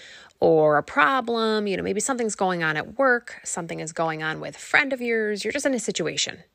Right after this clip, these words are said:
And you turn to somebody that you respect,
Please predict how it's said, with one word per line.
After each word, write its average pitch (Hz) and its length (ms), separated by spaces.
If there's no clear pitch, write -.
And 196 260
you 202 120
turn 320 180
to 359 100
somebody 196 540
that 175 380
you 165 680
respect, - 640